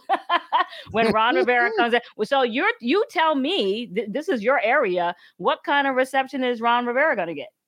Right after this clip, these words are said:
Speaker 2: Uh, uh, people love Ron. People still like Ron Rivera down here. Um,
Speaker 1: Mm-hmm.
Speaker 2: in fact, I think that they would, I don't know if they would take Ron back to fit definitely over Matt Rhule, but, you know, I th-, I think that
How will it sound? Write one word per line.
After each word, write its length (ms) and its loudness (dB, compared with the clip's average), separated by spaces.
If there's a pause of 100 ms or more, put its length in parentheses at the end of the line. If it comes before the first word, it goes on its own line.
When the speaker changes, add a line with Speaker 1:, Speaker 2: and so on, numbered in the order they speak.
(480)
Speaker 2:
Uh, 220 4
uh, 160 2
people 300 0
love 200 2
Ron. 180 2
People 200 0
still 120 0
like 160 2
Ron 180 0
Rivera 280 -2
down 160 -4
here. 280 -6
Um, 300 2
Speaker 1:
Mm-hmm. 220 -2 (240)
Speaker 2:
in 80 0
fact, 260 0
I 80 0
think 220 -2
that 180 -2
they 160 2
would, 420 0 (200)
I 80 0
don't 80 2
know 80 2
if 60 0
they 40 2
would 120 -2
take 300 0
Ron 540 0
back 380 0
to 100 -6
fit 260 -4
definitely 340 0
over 240 0 (140)
Matt 240 0
Rhule, 360 0 (120)
but, 180 2 (240)
you 100 -2
know, 80 4
I 60 2
th-, 220 -12
I 160 2
think 200 -2
that 180 -2